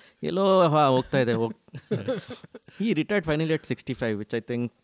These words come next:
uh, ಅದಕ್ಕಿಂತ ಮುಂಚೆ David Shepard, Dickie Bird ಇದ್ದಾಗಲೆಲ್ಲ ಅವರು ತಾತ ಆದ್ರೂನು ಮಾಡ್ತಾ ಇದ್ದಿದ್ರು. But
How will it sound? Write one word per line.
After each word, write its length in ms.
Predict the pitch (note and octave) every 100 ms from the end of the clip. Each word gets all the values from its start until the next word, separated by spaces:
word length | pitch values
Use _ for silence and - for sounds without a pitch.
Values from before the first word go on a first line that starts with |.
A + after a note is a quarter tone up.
| -
uh, 420 | G#2 F#2 _ _ G#2+ G2+ -
ಅದಕ್ಕಿಂತ 360 | G#2 G#2+ D3+
ಮುಂಚೆ 260 | E3 D3+ E3
David 300 | C#3+ D3 D3+
Shepard, 840 | D3 B2+ C#3 C#3 C3+ C#3+ D3 C#3 A#2+ _ _ C3+
Dickie 200 | C3+ D3
Bird 200 | C#3+ C#3
ಇದ್ದಾಗಲೆಲ್ಲ 380 | B2+ C3+ C#3 D3+
ಅವರು 380 | C3+ B2 A#2
ತಾತ 260 | A2+ C3 B2+
ಆದ್ರೂನು 400 | B2+ A#2+ B2+ C3+
ಮಾಡ್ತಾ 280 | B2 A#2 B2
ಇದ್ದಿದ್ರು. 340 | A2 F2 F#2+
But 180 | A#2 A2+